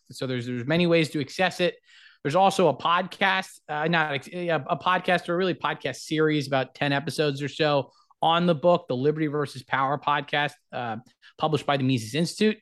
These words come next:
uh, hosted by myself and Phil Bishop. Um, and you, if you're interested in more of my ideas, general economic forecasting, modern day cronyism, or just anything related to that,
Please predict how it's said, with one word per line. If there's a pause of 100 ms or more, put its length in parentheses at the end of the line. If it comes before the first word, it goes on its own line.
uh,
hosted
by
myself
and
Phil
Bishop. (560)
Um,
and
you,
if
you're
interested
in
more
of
my
ideas,
general
economic
forecasting,
modern
day
cronyism, (280)
or
just
anything
related
to
that,